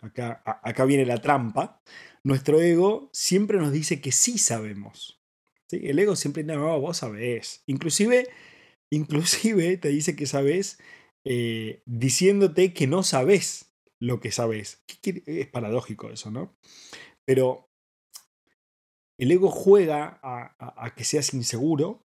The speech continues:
y juega a que seas seguro, pero desde tu personalidad. Entonces, todo esto viene a romper con eso,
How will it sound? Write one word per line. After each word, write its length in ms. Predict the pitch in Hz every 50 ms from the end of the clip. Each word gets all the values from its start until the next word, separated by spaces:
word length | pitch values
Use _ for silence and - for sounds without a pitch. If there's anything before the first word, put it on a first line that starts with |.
| _ _ _ _ _ -
y 60 | 127
juega 560 | - - 175 180 190 185 190 185 - - _
a 160 | - 131 120 -
que 120 | 131 113
seas 220 | - 143 143 139
seguro, 560 | - - 123 113 117 117 113 107 107 117 - _ _ _ _ _ _ _ _ _ _ _ -
pero 240 | 135 131 127 127 135
desde 320 | 160 196 190 180 180 165
tu 200 | 156 - 131 120
personalidad. 760 | 123 117 117 - - 120 120 113 107 110 110 113 123 127 _ _ _ _ _ -
Entonces, 340 | 135 143 139 139 - _
todo 220 | _ - 185 185 190
esto 220 | 190 175 - 185
viene 180 | 165 165 165 156
a 40 | 143
romper 520 | 131 123 117 117 120 - 170 180 175 139
con 180 | - 120 117 123
eso, 520 | 127 - - 131 123 117 131 - - _